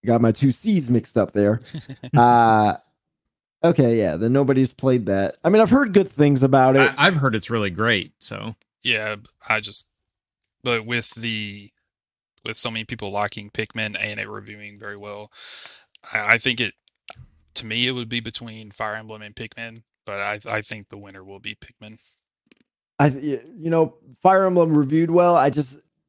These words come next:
Speaker 1: I think the Fire Emblem hardcore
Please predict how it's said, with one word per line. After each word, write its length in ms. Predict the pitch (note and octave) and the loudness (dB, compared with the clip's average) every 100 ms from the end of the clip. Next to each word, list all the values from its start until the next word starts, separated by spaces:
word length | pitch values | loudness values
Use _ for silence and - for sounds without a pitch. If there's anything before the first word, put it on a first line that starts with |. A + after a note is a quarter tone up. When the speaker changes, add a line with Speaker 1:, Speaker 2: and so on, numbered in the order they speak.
| _ _ _ _ _ _ _ _ _ _ - | _ _ _ _ _ _ _ _ _ _ -4
Speaker 1:
I 40 | |
think 260 | C3+ E3 - | 2 2 4
the 240 | D#3 C#3 | 4 4
Fire 340 | A#2+ D3+ C#3+ C#3 | 4 2 4 4
Emblem 480 | C3+ B2+ A#2+ A2+ - _ _ | 4 2 2 -2 -8 _ _
hardcore 640 | C3+ A#2+ - C3+ C#3 D3+ | 0 0 4 6 6 2